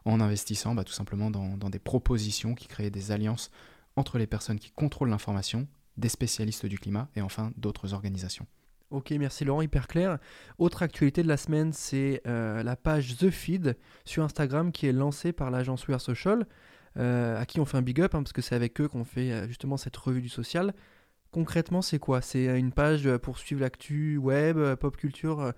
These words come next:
Speaker 2: qu'est-ce qu'on va retrouver sur ce feed Insta ?
Speaker 1: C'est ça, c'est sur Instagram, ça a été lancé, euh, la semaine dernière et c'est alimenté, euh, comme tu le disais, par le groupe, euh, We Are Social. Ça offre tout simplement, euh, à l'audience, au lectorat, euh, de, des informations en direct sur la culture numérique émergente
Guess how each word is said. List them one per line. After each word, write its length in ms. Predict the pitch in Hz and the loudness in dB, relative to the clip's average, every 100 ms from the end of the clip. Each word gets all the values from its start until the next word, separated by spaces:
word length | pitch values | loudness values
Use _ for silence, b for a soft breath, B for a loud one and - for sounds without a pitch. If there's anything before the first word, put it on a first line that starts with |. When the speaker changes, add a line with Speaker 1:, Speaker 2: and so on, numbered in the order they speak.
| B - | B -10
Speaker 2:
qu'est-ce 160 | 151 | -8
qu'on 100 | - | -2
va 80 | 143 | -4
retrouver 300 | 127 143 139 | -2 0 0
sur 160 | 143 135 | 0 -6
ce 120 | 123 | -8
feed 220 | - 131 | -6 -4
Insta ? 320 | 123 - 127 - - | -4 -2 -6 -6 -12
Speaker 1:
C'est 160 | - 139 | -4 0
ça, 160 | 139 | 0
c'est 120 | - | 0
sur 180 | 117 123 | 0 2
Instagram, 540 | 117 - 113 107 131 170 | 2 0 0 2 2 2
ça 160 | - | 0
a 20 | |
été 160 | 110 110 | 0 2
lancé, 360 | 107 104 - 107 | 2 2 0 2
euh, 160 | 101 | 2
la 100 | 98 | 2
semaine 260 | 113 - 104 | 2 2 4
dernière 320 | 101 95 131 | 4 2 2
et 60 | 110 | 0
c'est 180 | - 101 | 0 2
alimenté, 560 | 95 95 95 107 101 | 2 0 0 0 -2
euh, 100 | 95 | -2
comme 140 | 92 101 | -4 -6
tu 100 | 101 | -4
le 40 | |
disais, 140 | 98 | -4
par 140 | 95 98 | -4 -4
le 60 | 95 | -4
groupe, 220 | 98 95 | -4 -2
euh, 60 | |
We 220 | 87 101 107 | 0 2 0
Are 120 | - | -2
Social. 400 | 104 - 131 156 B B - | -6 -2 -2 -2 B B -4
Ça 180 | - 113 | 2 2
offre 160 | - | 2
tout 120 | - | -6
simplement, 520 | 151 143 - 120 120 - | -2 0 2 4 4 0
euh, 180 | 98 95 | -2 -2
à 100 | - | 2
l'audience, 500 | 113 110 98 131 - - - | 2 4 2 0 -4 -14 -2
au 100 | 131 | 2
lectorat, 520 | 117 113 117 104 107 B B B B | 2 2 0 0 0 B B B B
euh, 600 | 104 98 92 92 92 87 85 - 107 - | 0 2 2 2 0 -2 -4 -6 -4 2
de, 280 | 123 113 | 4 4
des 180 | 107 135 | 2 0
informations 560 | 135 123 113 - - 117 | 0 2 0 0 -2 -2
en 120 | 117 | -2
direct 260 | 107 98 110 | 0 -2 -2
sur 140 | - | -4
la 100 | 95 | -4
culture 360 | 98 117 - 123 | -4 -6 0 4
numérique 420 | 110 107 101 - | 4 4 2 0
émergente 480 | 98 92 92 104 | -2 -2 -4 -6